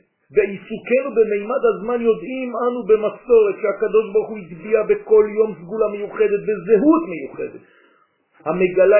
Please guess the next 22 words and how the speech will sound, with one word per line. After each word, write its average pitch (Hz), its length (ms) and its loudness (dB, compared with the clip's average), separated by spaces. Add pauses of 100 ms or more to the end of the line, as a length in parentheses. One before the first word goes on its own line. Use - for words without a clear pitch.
את - 200 -2
האחדות 175 880 -8
העליונה, 190 640 0 (1300)
תמיד 285 200 -4
אותה 190 260 2
אחדות, - 300 -16 (540)
בריבוי 135 640 -8
גוונים 120 500 -14
בעולמנו, 107 540 -14
נכון? 180 240 -16 (500)
כמו 160 140 -18 (100)
פילטר, 131 460 -14
העולם 156 280 -10
שלנו 190 340 -12
זה 147 80 -16 (100)
פילטר, 131 360 -10
הזמן 175 480 -6 (340)
משמש 156 680 -10 (280)
פילטר 170 540 -8 (120)
לאינסוף. - 640 -16 (880)
אז - 100 -10
האינסוף 175 440 -4